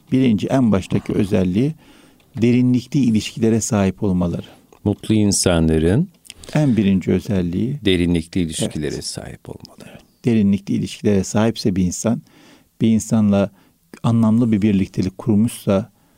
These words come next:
Speaker 1: hakikaten seviyor, önemsiyor, değer veriyorsa, aynı şekilde önemseniyor, değer görüyorsa, gündemden bahsetmiyorlar,
Speaker 2: Çok güzel.
Speaker 1: kendilerini ilgilendirmeyen konuları konuşmuyorlar, derinlikli bir ilişki kuruyorlarsa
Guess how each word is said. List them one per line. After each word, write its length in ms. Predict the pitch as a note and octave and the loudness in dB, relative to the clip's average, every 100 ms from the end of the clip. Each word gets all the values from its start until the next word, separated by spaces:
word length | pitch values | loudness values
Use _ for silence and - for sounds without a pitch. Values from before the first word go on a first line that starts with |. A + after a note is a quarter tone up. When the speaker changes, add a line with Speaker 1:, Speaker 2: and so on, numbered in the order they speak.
| _ _ - _ - | _ _ -20 _ -4
Speaker 1:
hakikaten 520 | A#2+ - - - A2 | -4 -2 -2 0 0
seviyor, 460 | - A#2 G2 G2 G#2 | 0 2 2 2 2
önemsiyor, 500 | G2+ F#2+ - G#2+ F2+ | 2 0 0 -2 2
değer 300 | F#2+ F#2+ F2+ | 2 2 2
veriyorsa, 580 | F2+ G2 F2+ - F2+ - - | 2 2 0 -2 -6 -8 -8
aynı 220 | - A2 G#2 | -2 0 0
şekilde 420 | A#2 - G2 G2 | -2 -2 0 2
önemseniyor, 560 | F#2+ F#2+ - F#2+ F#2+ | 2 2 0 0 0
değer 200 | E2 F#2+ | 2 0
görüyorsa, 680 | F#2 F2 F2+ F#2+ - G2 - - _ - _ _ _ | 2 0 2 0 0 -2 -4 -8 _ -20 _ _ _
gündemden 840 | - G2+ G#2 G#2+ B2 B2+ B2+ B2+ A#2 | -8 -4 -2 0 2 2 2 2 2
bahsetmiyorlar, 920 | A2 F#2+ B2 - A2 G2 F#2 G#2+ - - _ - - | 2 0 -2 0 0 2 2 -2 -6 -20 _ -20 -18
Speaker 2:
Çok 80 | - | -2
güzel. 120 | B2 | 2
Speaker 1:
kendilerini 340 | A#2+ A#2+ A#2+ | 4 4 4
ilgilendirmeyen 640 | A#2 A2+ A2+ A2+ A2+ A2 G#2+ | 4 4 4 4 4 2 2
konuları 320 | A#2 A2 G#2+ | 2 2 2
konuşmuyorlar, 760 | - G#2+ G#2+ - G#2+ G2 G2 F2+ | 0 -2 -2 0 2 2 2 2
derinlikli 480 | G2+ G#2+ G#2+ C3 | 2 2 0 0
bir 60 | A2 | 2
ilişki 260 | G2 - - | 2 -2 -8
kuruyorlarsa 720 | - A#2 G#2+ G2 F2 - D3+ | -2 2 4 2 0 -2 -2